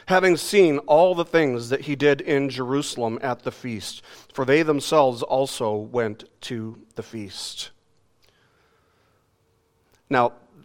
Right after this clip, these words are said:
that is kind of a confusing passage, isn't it? I, I mean, Jesus has all this success in Samaria. We've seen, you know, scores of converts there,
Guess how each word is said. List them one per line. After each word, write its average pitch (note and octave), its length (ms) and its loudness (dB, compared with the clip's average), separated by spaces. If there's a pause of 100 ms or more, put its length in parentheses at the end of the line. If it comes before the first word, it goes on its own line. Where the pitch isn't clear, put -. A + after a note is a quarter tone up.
(220)
that F3+ 220 0
is C#3 140 0
kind E3+ 200 -2
of A#2 80 -4
a A2+ 40 -8
confusing A#2 520 -8
passage, G#2+ 680 -14
isn't B2+ 240 -2
it? D3+ 220 -2 (560)
I, D#3 120 2
I F#3+ 60 4
mean, E3+ 160 4
Jesus F3 320 0
has E3 180 4
all F#3+ 260 8
this F#3+ 200 0
success - 600 0
in E3 200 2
Samaria. D#3 640 4
We've C#3 200 0
seen, E3+ 420 2
you F3 100 0
know, C#3 280 0 (140)
scores F3 500 4
of D3 120 -2
converts E3+ 600 0
there, G#2 300 -10